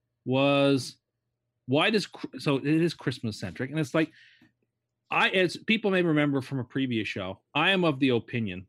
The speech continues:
that New Year's Day is the best day of the year for holidays. So I don't understand why Christmas gets so much more credit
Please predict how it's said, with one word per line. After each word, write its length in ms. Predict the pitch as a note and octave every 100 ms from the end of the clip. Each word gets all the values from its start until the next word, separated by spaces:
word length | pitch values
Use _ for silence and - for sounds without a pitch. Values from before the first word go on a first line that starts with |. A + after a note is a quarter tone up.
| -
that 160 | A#2
New 160 | A#2 C3+
Year's 260 | C3+ A#2+
Day 240 | G2+ A#2 G#2+
is 80 | F#2+
the 60 |
best 320 | F#2+ G#2 G2 -
day 180 | F#2
of 100 | F2
the 60 | E2
year 300 | G2 G2 E2 -
for 240 | F#2 F2
holidays. 540 | - B2 G#2+ E2+ - -
So 140 | C3 C3
I 100 | F3
don't 140 | B3+
understand 340 | B3 F#3+ - D#3
why 80 | C3+
Christmas 420 | - D#3 - C3+
gets 180 | - -
so 260 | - D3+
much 240 | D#3+ E3 -
more 140 | C3+
credit 380 | - - G#2+ F2+